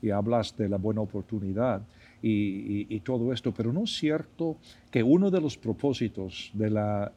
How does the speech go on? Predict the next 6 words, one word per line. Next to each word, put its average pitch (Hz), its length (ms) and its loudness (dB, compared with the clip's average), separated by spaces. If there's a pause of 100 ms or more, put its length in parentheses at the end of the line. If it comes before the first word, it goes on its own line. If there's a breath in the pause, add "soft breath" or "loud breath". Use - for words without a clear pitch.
preparación 117 720 0
superior 107 580 -2 (540 soft breath)
es 123 380 6
aprender 117 1200 0
a 98 560 0 (840 loud breath)
evaluar 107 880 4